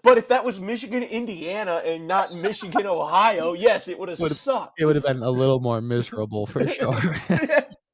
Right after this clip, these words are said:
Speaker 1: Yes.
Speaker 2: Yeah, that's fair. Um, one other thing I wanted to bring up in this, because I didn't know that this was a thing, actually. Have you heard of the N F L's G four loan program?
Speaker 1: Uh, I thought G four was, like, some gaming channel.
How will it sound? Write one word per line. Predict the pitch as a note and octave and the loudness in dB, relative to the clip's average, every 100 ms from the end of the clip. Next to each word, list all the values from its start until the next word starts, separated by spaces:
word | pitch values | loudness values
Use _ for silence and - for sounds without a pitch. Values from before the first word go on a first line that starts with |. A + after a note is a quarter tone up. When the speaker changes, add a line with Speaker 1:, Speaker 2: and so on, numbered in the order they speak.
| _ - D4 C#4 - | _ -20 -18 -14 4
Speaker 1:
Yes. | G#4+ - - G3 - - _ | 6 6 2 -6 -12 -14 _
Speaker 2:
Yeah, | A#2+ G#2 | -6 -4
that's | G#2 G#2+ - | -4 -8 -10
fair. | G2 F2+ F#2+ | -12 -10 -8
Um, | C#3+ C3+ B2 | -4 -4 -4
one | B2 C3 D#3 | -4 -4 -2
other | C3+ C#3 | -2 -2
thing | C3+ C#3+ | -4 -8
I | A2+ | -8
wanted | G#2+ G#2+ G#2+ | -8 -10 -10
to | |
bring | G2+ G#2+ | -10 -8
up | G2+ A2+ | -10 -12
in | G2+ | -14
this, | G2+ | -16
because | - A2+ G#2 | -16 -14 -10
I | A2 | -6
didn't | F3 F3 F#2 _ | -4 -6 -10 _
know | A2 G#2+ A2 G#2 | -10 -6 -4 -4
that | F#2 | -6
this | G#2 - | -12 -12
was | F#2+ | -16
a | E2+ | -16
thing, | - B2+ G#2 | -12 -10 -12
actually. | - - D2+ | -20 -20 -20
Have | - A2+ | -16 -12
you | D3+ | -12
heard | F3 F#3 F3+ | -10 -8 -8
of | C3 | -8
the | B2 - | -10 -8
N | A#2+ | -8
F | A2+ | -8
L's | B2 A2 G2+ | -8 -8 -10
G | A2+ G#2+ A2 G#2+ | -14 -12 -12 -12
four | - A2 G2+ | -6 -6 -6
loan | F#2 F2 B2 A2 | -8 -12 -14 -14
program? | E2 - - - - - _ _ _ _ _ _ _ _ _ _ _ _ _ _ _ _ _ - | -14 -16 -16 -20 -20 -20 _ _ _ _ _ _ _ _ _ _ _ _ _ _ _ _ _ -14
Speaker 1:
Uh, | C3 B2 B2 | -10 -8 -10
I | C3 | -8
thought | E3+ B2 | -8 -8
G | C#3+ D3 | -12 -14
four | C3 C#3 | -12 -12
was, | A#2 | -10
like, | A#2+ | -12
some | - B2+ G#2+ | -12 -16 -16
gaming | G2+ A2 A2+ G2 | -18 -18 -18 -20
channel. | F2+ G2 F2+ F2 F2 | -20 -20 -20 -20 -20